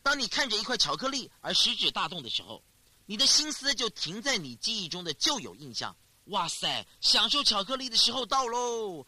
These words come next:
然后你马上就获得这种满足的感觉。只要你把注意焦点摆在享受巧克力的快乐上，那么这个时候这件事对你来说就是最实际的事了。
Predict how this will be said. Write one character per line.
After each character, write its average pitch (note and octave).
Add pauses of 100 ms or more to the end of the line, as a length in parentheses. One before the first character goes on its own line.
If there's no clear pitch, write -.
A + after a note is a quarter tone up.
(200)
然 C3+
后 D#3
你 C3+
马 B2+
上 D#3+
就 C#3+
获 D#3
得 A#2
这 A#2
种 A2
满 F#2+
足 G2
的 G2+
感 E2
觉。 D#2+ (880)
只 A#3
要 C4
你 A#3
把 F3+
注 A3
意 F#3+
焦 A#3
点 C3+ (200)
摆 B2+
在 G2+
享 A2+
受 A#3
巧 A#2+
克 F#3+
力 E3+
的 C3
快 A3+
乐 B2
上， G#2 (260)
那 A3
么 G#3
这 C#4+
个 G#3+
时 E3
候 D3+ (220)
这 C#4+
件 F#3+
事 A#3
对 G#3
你 C3
来 G#2+
说 F3 (120)
就 D#3+
是 C3+
最 F3+
实 B2+
际 F#3+
的 A2+
事 -
了。 D#2